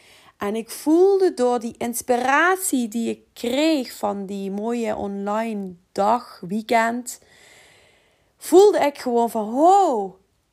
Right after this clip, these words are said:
maar ik durf me aan te bieden. Ja, ik wil dat met jou doen." Want ik heb met haar een connectie. Eh, ik ben weliswaar de mindwalk trainer en, eh, heb dus ook die verbinding met die natuur.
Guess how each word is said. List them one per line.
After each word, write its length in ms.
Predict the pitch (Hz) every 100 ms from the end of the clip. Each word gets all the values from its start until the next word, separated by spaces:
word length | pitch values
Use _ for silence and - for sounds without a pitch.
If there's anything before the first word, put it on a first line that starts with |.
| _
maar 160 | 233 285
ik 140 | 240
durf 360 | 294 330 320 -
me 120 | -
aan 280 | 294 381 403
te 120 | 254
bieden. 500 | 196 190 175 165 175
Ja, 560 | 226 285 359 381 302 247
ik 200 | 240 240
wil 160 | 285
dat 160 | 311 311
met 180 | 294 285
jou 200 | 277 240
doen." 460 | 285 320 226 175 - - - _
Want 280 | - 208 214 -
ik 160 | 220
heb 180 | 214 220
met 140 | 202
haar 320 | 196 196 208 202
een 120 | 185
connectie. 880 | - 190 220 240 - - 175 240 - _ _ _
Eh, 180 | 202 190
ik 240 | - 208
ben 160 | 185 180
weliswaar 520 | 175 180 180 - 165
de 80 | 170
mindwalk 500 | 175 202 226 220 214
trainer 640 | - 196 190 185 175 185 -
en, 420 | 170 165 165 -
eh, 320 | 170 165 160 165 _ _ - _
heb 200 | 180 170
dus 160 | 175 175
ook 140 | 175
die 100 | 185
verbinding 400 | 175 165 170 170
met 180 | 170 175
die 120 | 214
natuur. 680 | 233 - 294 262 247 247